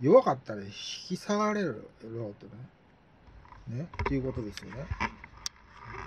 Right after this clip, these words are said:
あの、あの、力関係が仕事にあるんだから、どんな仕事を、ね、あ、いい仕事をやったって力関係なければお金も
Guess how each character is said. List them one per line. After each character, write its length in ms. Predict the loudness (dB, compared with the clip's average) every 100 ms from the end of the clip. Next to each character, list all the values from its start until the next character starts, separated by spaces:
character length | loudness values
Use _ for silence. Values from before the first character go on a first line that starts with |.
| -8 -2 -2 -4 -20 -20 -20 -20 -10 -6
あ 240 | -2 0 0
の、 260 | 4 8 8 6 -4 -10 -16 -20 -20 -20 -20 -20 -20 -20 -20 -20 -20 -20 -20 -20 -20 -20 -20 -20 -20 -20 -20 -20 -20 -20 -20 -20 -20 -20 -20 -20 -20 -20 -20 -4
あ 220 | 2 4 6
の、 640 | 6 6 6 6 2 -2 -12 -20 -20 -20 -20 -20
力 300 | -8 6 6
関 220 | 6 2 4
係 120 | 6
が 140 | 6
仕 100 | 4
事 220 | -2 0
に 120 | 2 6
あ 140 | 6
る 80 | 4
ん 40 |
だ 100 | 0
か 80 | -2
ら、 80 | 0
ど 160 | 2 4
ん 60 |
な 120 | 4
仕 120 | 2 4
事 220 | 6 6
を、 160 | 4 2 -4 -14 -16 -14 -14 -14 -16 -20 -6
ね、 340 | -2 -2 -2 -4
あ、 180 | -6 -2
い 240 | 0 2
い 40 | 2
仕 100 | 2
事 240 | 0 2
を 20 | 4
や 140 | 4
っ 40 | 4
た 160 | 2
っ 40 | 0
て 200 | -4 -10
力 320 | -4 0 2
関 160 | 2
係 100 | 0
な 140 | -2 -2
け 60 |
れ 60 | -4
ば 60 | -4
お 60 |
金 220 | -4 -4
も 240 | -2 -4